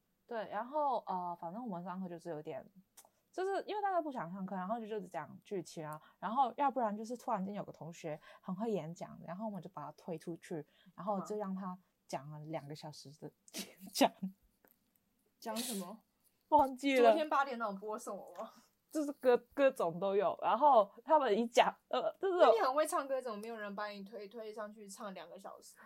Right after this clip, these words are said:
Speaker 1: 没有，我国高中的时候，哦，国高中的时候大家都说我唱歌很难听欸。我在班级的那个什么，班级的那个，
Speaker 2: 你这样是被言语霸凌欸。
Speaker 1: 然后、哦，没有，大家就是在照，他们是，我唱歌的时候，他们有人就会直接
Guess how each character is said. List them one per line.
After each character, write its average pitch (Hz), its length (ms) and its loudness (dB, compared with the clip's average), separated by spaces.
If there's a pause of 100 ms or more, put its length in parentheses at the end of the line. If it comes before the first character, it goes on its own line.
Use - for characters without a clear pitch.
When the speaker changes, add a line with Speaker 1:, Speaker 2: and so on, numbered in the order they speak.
(140)
Speaker 1:
没 285 100 6
有， 415 120 10
我 233 100 10
国 202 160 4
高 247 160 4
中 269 180 -6
的 269 60 -10
时 214 100 -6
候， 202 220 -6
哦， 220 100 2
国 220 240 -4
高 285 120 2
中 330 160 -6
的 311 40 -6
时 262 80 -10
候 262 60 -4
大 277 120 -4
家 269 120 0
都 254 80 -4
说 247 160 -4
我 190 80 0
唱 190 180 -10
歌 196 60 -8
很 160 180 -14
难 165 220 -18
听 - 240 -20
欸。 - 160 -20 (380)
我 220 120 -4
在 302 360 6
班 254 300 0
级 202 220 -4
的 196 100 -6
那 196 140 -2
个 202 80 -6
什 190 120 -12
么， 156 380 -8
班 208 240 -2
级 196 180 -4
的 175 140 -2
那 175 120 -6
个， 160 320 0 (720)
Speaker 2:
你 226 120 2
这 302 80 2
样 320 80 -2
是 240 140 4
被 294 140 2
言 214 180 -4
语 196 80 -8
霸 190 300 0
凌 - 100 -12
欸。 - 340 -20 (260)
Speaker 1:
然 226 120 0
后、 - 80 -6
哦， 285 60 -2
没 320 80 4
有， 349 200 6
大 294 140 0
家 302 120 6
就 277 80 -6
是 269 300 -4 (140)
在 233 160 -2
照， 214 300 6
他 254 160 -2
们 214 160 -4
是， 220 320 0
我 185 200 2 (220)
唱 220 240 -2
歌 202 80 0
的 196 80 0
时 190 100 -12
候， 175 140 -2
他 208 120 -6
们 190 160 -4
有 175 120 -4
人 147 240 -8
就 180 200 -6
会 180 120 -8
直 180 160 -12
接 170 260 -6